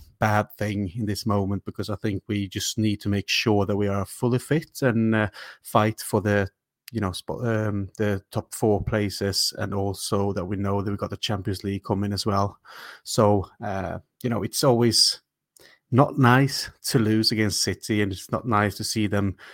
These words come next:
knock us out of a competition, but at the you know, at this time, I just felt like I, I couldn't be bothered. I want to go through,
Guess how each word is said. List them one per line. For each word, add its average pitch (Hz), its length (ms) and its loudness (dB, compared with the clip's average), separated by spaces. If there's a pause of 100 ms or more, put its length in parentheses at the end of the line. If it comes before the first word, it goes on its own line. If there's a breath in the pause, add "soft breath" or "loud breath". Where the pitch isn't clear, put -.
(120 loud breath)
knock 113 240 0
us 104 260 -2 (220)
out 107 320 2
of 107 80 -2
a 104 80 -2
competition, 110 840 -2
but 113 200 0
at - 200 -12
the 104 120 -2 (540)
you 123 60 -2
know, 104 100 2
at 101 140 -6
this - 220 -2
time, 104 360 2
I 101 60 0
just 95 200 -6
felt - 260 0
like 101 260 0
I, 107 140 -6
I - 40 -6
couldn't 107 280 0
be 98 140 0
bothered. 101 380 -2
I 113 60 2
want 143 260 2
to 143 60 -10
go 135 140 2
through, 110 320 4